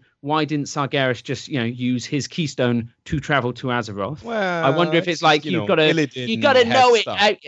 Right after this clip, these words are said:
Speaker 1: exactly. I imagine they put some, some magic in there. Um, but obviously, this is where it's a little bit kind of, uh, you know, "Illidan, why did we trust you, you son of a gun?" Uh, because, you know, he's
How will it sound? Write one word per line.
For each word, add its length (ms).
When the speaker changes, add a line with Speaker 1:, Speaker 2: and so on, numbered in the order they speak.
Speaker 1:
exactly. 500
I 40
imagine 340
they 100
put 200
some, 260
some 200
magic 320
in 160
there. 200
Um, 300
but 300
obviously, 420
this 160
is 100
where 240
it's 140
a 60
little 320
bit 340
kind 220
of, 180
uh, 420
you 180
know, 60
"Illidan, 460
why 160
did 180
we 100
trust 400
you, 80
you 180
son 300
of 120
a 80
gun?" 500
Uh, 220
because, 520
you 100
know, 60
he's 360